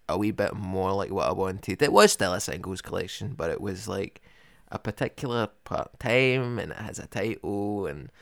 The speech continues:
none of the songs were, like, repetitive, I didn't think. It was all good. It was released as an album, nineteen fifty-nine.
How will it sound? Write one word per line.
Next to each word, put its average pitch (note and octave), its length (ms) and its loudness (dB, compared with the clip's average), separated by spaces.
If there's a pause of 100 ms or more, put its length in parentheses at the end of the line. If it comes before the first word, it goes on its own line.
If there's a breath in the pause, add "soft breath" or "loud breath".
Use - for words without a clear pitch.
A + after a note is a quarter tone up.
(920 soft breath)
none F#2+ 220 -4
of G2 80 0
the F2+ 80 -4
songs F#2+ 600 -4
were, D#2 220 -6
like, F2+ 220 -8
repetitive, G2+ 680 -4
I G2 40 0
didn't G2 260 -4
think. G2 340 -8
It - 40 -6
was F#2+ 140 -8
all G2 380 -2 (880 soft breath)
good. G#2 180 -2
It G#2 80 -2
was G#2+ 140 0
released A2+ 340 2
as A#2 120 2
an A2+ 100 4
album, A2 640 2 (160)
nineteen G#2 300 -6
fifty-nine. G2 800 -6